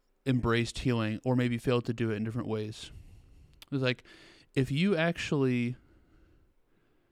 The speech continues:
knew the,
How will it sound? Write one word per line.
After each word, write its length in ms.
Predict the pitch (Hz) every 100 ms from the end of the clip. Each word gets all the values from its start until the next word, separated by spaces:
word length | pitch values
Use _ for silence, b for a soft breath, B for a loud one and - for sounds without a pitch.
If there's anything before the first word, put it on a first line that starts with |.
| _ _ _ _ _ _ _ _ -
knew 680 | 120 120 127 143 156 156 - -
the, 480 | 123 117 113 110